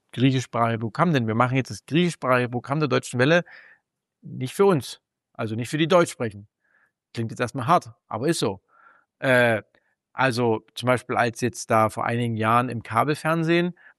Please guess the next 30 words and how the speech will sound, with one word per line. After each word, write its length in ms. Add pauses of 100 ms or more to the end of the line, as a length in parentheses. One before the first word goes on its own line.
(320)
ähm, 500 (720)
zugunsten 440
von 100
Erd 300
News 300
die 100
Deutsche 260
Welle 120
rausgenommen 420
wurde 160
aus 120
dem 140
Empfang. 440 (760)
Ist 80
jetzt 160
eine 80
relativ 340
einfache 340
Sache. 360 (320)
Also 160
Sie 80
können 180
ja, 80
wenn 160
Sie 140
Kabelfernsehen 720
haben, 240
äh, 420 (120)
haben 200
wir, 240